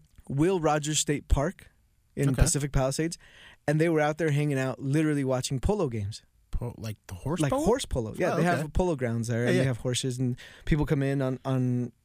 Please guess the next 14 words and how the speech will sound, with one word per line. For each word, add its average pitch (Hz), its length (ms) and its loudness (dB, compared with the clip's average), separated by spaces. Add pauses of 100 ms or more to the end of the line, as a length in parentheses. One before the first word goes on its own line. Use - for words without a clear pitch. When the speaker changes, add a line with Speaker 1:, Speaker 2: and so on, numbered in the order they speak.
(320)
Speaker 1:
weekends. 143 540 -2
I 135 140 -6 (240)
think 180 140 -2
it's 165 120 -4
mostly 139 260 -2
Sunday. 120 380 -2 (480)
But 135 240 0 (460)
I 139 580 -2
saw 208 300 0
a 175 40 -2
big 147 220 -2
group 139 220 -2
there 180 200 0
once, 117 420 -4